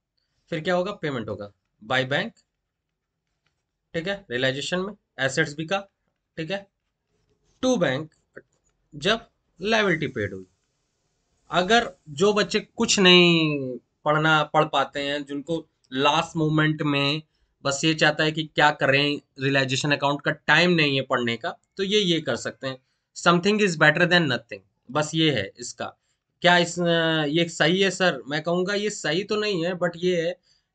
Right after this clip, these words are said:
कि स-, बस something is better than nothing से ज़्यादा मैं इससे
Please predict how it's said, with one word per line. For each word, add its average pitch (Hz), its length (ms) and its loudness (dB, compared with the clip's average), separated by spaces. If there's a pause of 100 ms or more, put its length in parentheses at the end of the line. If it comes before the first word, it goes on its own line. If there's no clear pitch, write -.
(100)
कि 214 320 -4 (580)
स-, - 300 -14
बस 190 460 2
something 196 300 2
is 165 100 -2
better 160 240 2
than 165 180 0
nothing 143 300 -2
से 156 120 -6
ज़्यादा 127 260 -2
मैं 139 140 -4
इससे 180 260 -8